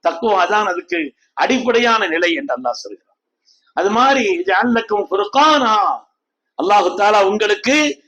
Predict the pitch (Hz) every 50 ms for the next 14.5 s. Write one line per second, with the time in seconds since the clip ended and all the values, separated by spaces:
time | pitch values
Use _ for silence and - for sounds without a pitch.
0 | _ _ _ - 208 247 285 294 294 320 311 294 277 262 208 226 233 254 269 277
1 | 277 269 262 262 262 233 226 220 220 196 202 196 - 185 202 208 208 196 180 -
2 | - - _ _ _ _ _ _ - - _ _ _ _ _ _ _ _ _ _
3 | _ _ - - - - - - 269 277 285 269 277 262 247 240 233 233 226 214
4 | 214 208 214 214 208 208 202 190 180 - _ _ - - - 165 160 185 220 240
5 | 240 233 226 233 226 214 214 220 214 214 214 214 214 214 202 165 151 170 196 202
6 | 208 202 196 - 175 160 160 151 147 143 131 - 110 - _ - 92 - _ _
7 | _ _ _ _ _ _ _ _ _ _ _ _ _ _ _ _ _ _ _ _
8 | - 117 - - 202 208 196 185 180 190 185 190 190 - 165 165 160 139 156 156
9 | 170 196 226 240 220 185 - - _ _ _ - - 190 202 247 294 311 311 311
10 | 302 302 302 302 302 311 311 311 320 320 320 320 302 294 294 294 254 220 - -
11 | - _ _ _ _ _ _ _ _ _ _ - _ - - 240 247 233 247 247
12 | 269 302 320 320 311 311 302 294 277 269 294 294 320 302 294 269 277 302 294 277
13 | 285 285 254 254 254 240 233 - 190 160 139 - _ _ _ _ _ _ _ _
14 | _ _ _ - 160 - - 220 214